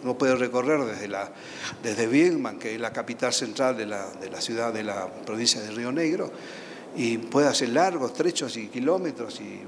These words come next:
va con la meseta patagónica y el mar. Vacío, no hay nada. Entonces, este, es importante la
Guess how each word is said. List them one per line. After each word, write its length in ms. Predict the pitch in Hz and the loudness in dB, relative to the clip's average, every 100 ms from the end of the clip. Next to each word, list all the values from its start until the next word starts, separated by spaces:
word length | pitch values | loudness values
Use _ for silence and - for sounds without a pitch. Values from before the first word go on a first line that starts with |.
| 117 | -2
va 140 | 127 | -2
con 140 | 131 107 | -2 -4
la 100 | 104 | -4
meseta 420 | 113 - 147 - | 0 0 2 2
patagónica 720 | 120 127 139 202 233 226 190 | 2 4 4 6 4 2 2
y 120 | 147 | 2
el 140 | 120 110 | 0 -2
mar. 200 | 90 90 - - - - - - - - - - - - - | -8 -8 -10 -12 -14 -14 -14 -14 -12 -12 -12 -12 -12 -12 2
Vacío, 400 | 165 - 220 123 | 4 6 4 0
no 80 | 110 | -2
hay 120 | 135 | -2
nada. 340 | 165 - 107 - - - - - - - - - - - - - - - - - | 0 -2 -4 -8 -14 -16 -16 -16 -16 -14 -14 -14 -14 -14 -12 -12 -10 -12 -10 -8
Entonces, 420 | - - 160 185 160 | 2 6 6 6 2
este, 260 | 131 147 | 2 0
es 60 | 135 | 2
importante 680 | 147 - 156 208 180 113 | 2 0 4 2 2 -6
la 160 | 98 98 | -6 -8